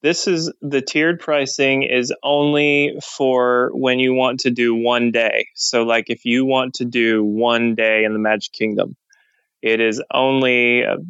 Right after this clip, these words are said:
valid in that date you pick, and you actually have to pick the date when you order the ticket, and then they will give you the price for that day.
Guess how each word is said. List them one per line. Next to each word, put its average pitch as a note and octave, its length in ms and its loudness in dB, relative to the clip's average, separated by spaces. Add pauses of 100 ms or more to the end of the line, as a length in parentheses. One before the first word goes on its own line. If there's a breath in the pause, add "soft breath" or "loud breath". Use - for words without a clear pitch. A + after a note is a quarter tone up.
valid B2 720 0 (260)
in A#2+ 200 -2
that A#2 300 0 (240)
date C3 340 -2
you C3 160 -2
pick, - 440 -4 (240)
and A#2 300 0
you B2 100 4
actually C3 380 2
have B2+ 240 0
to B2 80 -2
pick C#3 300 -2
the A2 80 -2
date A#2 380 -2
when A#2 140 -2
you A2 140 0
order B2 300 0
the G#2+ 120 -2
ticket, G#2+ 380 -2 (560 soft breath)
and A2 200 0
then A2+ 280 0
they A2+ 100 2
will A2 140 2
give A2 160 0
you A2 100 2
the G#2+ 80 2
price A2+ 320 -2
for - 140 -4
that G#2+ 260 0
day. G#2 360 -2